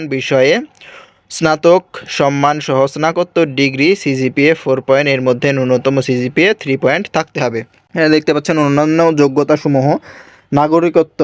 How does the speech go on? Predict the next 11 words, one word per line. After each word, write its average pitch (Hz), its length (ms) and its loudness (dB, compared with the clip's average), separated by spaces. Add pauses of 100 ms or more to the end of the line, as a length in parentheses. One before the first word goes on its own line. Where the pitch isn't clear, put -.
(120)
বাংলাদেশি 151 760 0
পুরুষ 151 440 2
অথবা 143 320 0
মহিলা 135 400 2 (320)
উভয়ে 135 340 2
আবেদন 135 360 2
করতে 135 240 0
পারবেন। 135 340 2 (120)
বৈবাহি-, 135 400 2
বৈবাহিক 135 540 2
অবস্থা, 131 400 0